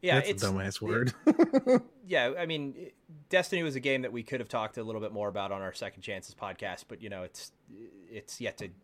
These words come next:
Speaker 1: get it. I think we'll see it. Uh, you know, the, and
Speaker 2: Yeah.
Speaker 1: there's, there's just too much coming out. We got a bunch, you know, Gamescom, even though there wasn't a lot of new announcements out of Microsoft, you know, we were expecting to see, I was expecting to see the,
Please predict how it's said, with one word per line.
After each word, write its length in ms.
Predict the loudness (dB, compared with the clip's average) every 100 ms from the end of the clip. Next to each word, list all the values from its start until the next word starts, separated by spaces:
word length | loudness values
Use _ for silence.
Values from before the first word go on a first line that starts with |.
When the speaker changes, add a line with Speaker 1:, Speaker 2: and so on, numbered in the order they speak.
| _
Speaker 1:
get 160 | -6
it. 140 | -6 -6
I 60 | -10
think 220 | -10 -10 -14 _ -16
we'll 140 | -12 -6
see 160 | -6
it. 200 | -6 -12 -14
Uh, 40 | -14 -12
you 100 | -12
know, 80 | -10
the, 180 | -12
and 160 | -12 -14 -16 -2
Speaker 2:
Yeah. 140 | 4 4
Speaker 1:
there's, 240 | 2 -6 -10
there's 160 | -8
just 220 | -8 -12 -12
too 280 | -12 -10 -10
much 360 | -8 -10 -10
coming 220 | -10 -6
out. 140 | -6 -4
We 80 | -4
got 120 | -4
a 40 |
bunch, 340 | -4 -6 -8 -14
you 120 | -12
know, 80 | -10
Gamescom, 680 | -6 -6 -4 -4 -2 -2 -6 -10 _ -20 _ -4
even 180 | 0 2
though 140 | 2
there 80 | 2
wasn't 240 | 0 0
a 40 | 0
lot 200 | 2 0
of 80 |
new 220 | -2 -2 -2
announcements 500 | -2 -4 -8 -8 -6
out 100 | -4
of 60 |
Microsoft, 680 | -6 -6 -8 -4 -4 -4 -8
you 60 |
know, 100 | -8
we 140 | -8 -8
were 100 | -10
expecting 440 | -8 -10 -8 -10
to 60 | -12
see, 380 | -10 -8 -8 -6
I 160 | -6
was 100 | -6
expecting 380 | -6 -10 -10 -10
to 80 | -14
see 220 | -12 -10
the, 180 | -10